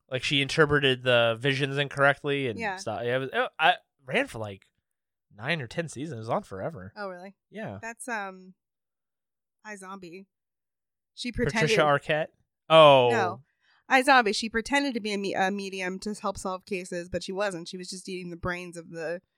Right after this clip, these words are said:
Speaker 1: Right.
Speaker 2: dead people to solve
Speaker 1: Yeah,
Speaker 2: cases.
Speaker 1: which was a ripoff of the comic book Chew.
Speaker 2: Right.
Speaker 1: Which iZombie became a comic book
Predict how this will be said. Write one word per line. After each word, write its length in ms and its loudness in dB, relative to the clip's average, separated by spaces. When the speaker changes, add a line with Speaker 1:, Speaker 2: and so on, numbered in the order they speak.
Speaker 1:
Right. 300 -2
Speaker 2:
dead 200 0
people 280 -8
to 80 -12
solve 280 -12
Speaker 1:
Yeah, 100 -16
Speaker 2:
cases. 180 -16
Speaker 1:
which 160 -4
was 160 2
a 120 6
ripoff 440 2
of 140 -2
the 100 0
comic 340 0
book 200 -8
Chew. 640 -4
Speaker 2:
Right. 260 -10
Speaker 1:
Which 240 -12
iZombie 500 2
became 320 -6
a 80 0
comic 360 -4
book 160 -2